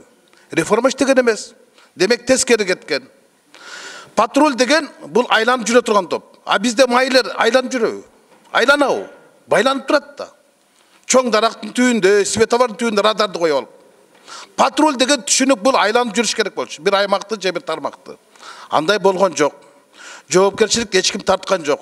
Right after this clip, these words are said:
Күндөн күнгө жол кырсыктары адам, «Эй, Сирияда согуш болуп аткан жерде бир күндө ушунча адам өлбөйт болуш керек». Илгери согуштан келчү. Баланча киши оккушту,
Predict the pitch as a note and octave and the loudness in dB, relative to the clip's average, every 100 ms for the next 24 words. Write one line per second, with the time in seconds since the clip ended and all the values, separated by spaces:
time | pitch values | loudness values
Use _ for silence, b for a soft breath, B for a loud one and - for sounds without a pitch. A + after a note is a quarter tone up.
0 | - - G#3 G#3+ B3 G3 G#3+ G3+ C4+ - | -6 -4 0 2 2 2 2 4 4 2
1 | - G3 G#3 F#3+ - - F#3 G#3 A3 - | -4 -2 -2 -4 -8 -2 0 0 -2 -8
2 | b b b b b A2+ E3+ F3 D#3 - | b b b b b -4 -2 -2 0 0
3 | - B B B - - C#4 D4 C#4 D4 | 0 B B B -6 0 2 4 4 4
4 | - C#4 C4+ - B3+ B3+ C4 C#4 G#3 A#3 | 4 2 2 2 2 2 2 0 2 0
5 | G#3 D#4 A#3+ G#3+ A#3+ A3+ - A3 A#3 E3+ | 2 -2 0 -2 -2 -2 -2 -2 -2 0
6 | F3 G3+ C#4+ - D#4+ _ _ _ _ _ | -2 -2 -6 -6 -10 _ _ _ _ _
7 | _ _ _ _ _ _ B B A#3 C4 | _ _ _ _ _ _ B B 0 0
8 | D#4 - C#4+ B3 C4 A3 E3 - - B | 0 2 0 2 0 0 -4 -6 -14 B
9 | B B G#3+ B3+ - B3+ A#3 B3 B3 A#3+ | B B 0 2 2 0 2 2 2 -2
10 | - - D4+ | -6 -2 -2